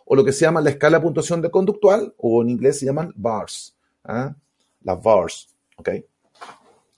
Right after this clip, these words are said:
Eso re-, se recomienda cuando lo que importa el trabajo es la, es la actitud, es la conducta, el comportamiento.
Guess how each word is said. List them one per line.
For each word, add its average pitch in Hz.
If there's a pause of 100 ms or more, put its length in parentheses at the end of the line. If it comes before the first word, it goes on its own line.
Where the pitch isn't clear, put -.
(220)
Eso 208
re-, 214
se 180
recomienda 165
cuando 165
lo 143
que 139
importa -
el -
trabajo -
es -
la, 135 (260)
es 147
la 143
actitud, 127 (400)
es 139
la 139
conducta, 135 (220)
el 123
comportamiento. 120